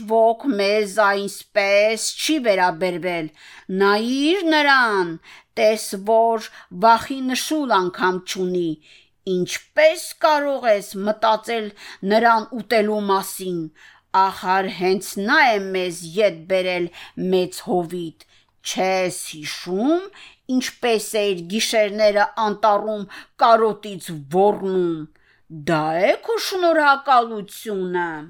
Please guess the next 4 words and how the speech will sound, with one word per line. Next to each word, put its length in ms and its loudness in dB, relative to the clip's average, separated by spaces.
Հերիք 720 0
է, 200 2
մռնչաց 1500 0
քթոն։ 840 -6